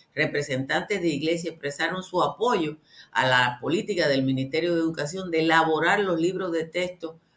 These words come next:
para toda la educación preuniversitaria en el sistema público. En un comunicado señalan el compromiso de el, el área educativa de respaldo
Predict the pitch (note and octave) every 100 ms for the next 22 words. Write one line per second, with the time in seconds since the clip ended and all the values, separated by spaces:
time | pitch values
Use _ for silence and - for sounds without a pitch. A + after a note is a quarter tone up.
0 | _ _ F#3+ G#3+ G3 G3 - - _ _
1 | E3+ F3 E3 D3+ C#3 C3+ C3+ E3 D#3+ D3+
2 | D#3 C#3+ C3 C3 B2 - D#3+ D#3+ D3+ B2+
3 | C3 A#2+ D#3 D#3+ C#3 - G3+ F#3 D#3 -
4 | _ _ _ _ - D#3+ A#3 G#3+ F#3+ A3
5 | F#3+ - F3 F3 F3 E3+ D3 E3+ F#3+ D#3
6 | D3 D3+ _ _ _ _ _ _ _ -
7 | C#3 E3 E3+ E3+ E3+ E3+ B3 B3 - E3+
8 | - _ _ _ A#2 C3 D#3+ F3+ G3 A3
9 | - - - C3 B2+ A#2+ C3 B2+ B2+ B2+
10 | C#3+ F3 F#3 F#3 - E3 E3 F#3+ E3 C3+
11 | D#3 D#3 D#3 D#3 C3+ C3+ C3 - - D3+
12 | D#3 D3 D3 -